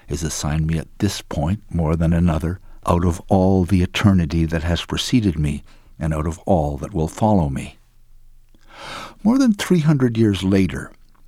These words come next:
in the last years of the twentieth century, the Polish poet and essayist Czesław Miłosz could write, "It is simply impossible for me to form a spatial conception of heaven and hell."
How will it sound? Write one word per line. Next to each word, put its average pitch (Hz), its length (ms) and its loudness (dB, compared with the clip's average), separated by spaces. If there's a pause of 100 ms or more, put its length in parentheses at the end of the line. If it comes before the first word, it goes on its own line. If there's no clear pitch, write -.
(140)
in 80 140 -6
the 76 80 -6
last 82 460 -4
years 85 380 0
of 80 100 -8
the 76 100 -12
twentieth 120 460 -4
century, - 600 -8 (640)
the - 80 -6
Polish - 560 0
poet 127 340 0
and 127 160 -2
essayist 87 640 -2 (420)
Czesław 110 580 0
Miłosz 113 760 0 (340)
could 131 200 0
write, 139 320 0 (580)
"It 151 140 -4
is 180 100 0
simply 220 560 -4
impossible 123 800 -2
for - 160 -4
me 73 380 -6
to 95 80 -8
form 98 520 -2
a 107 80 -4
spatial 117 680 -4
conception - 800 -6
of 73 120 -10
heaven 82 480 -6
and 80 160 -6
hell." 98 520 -4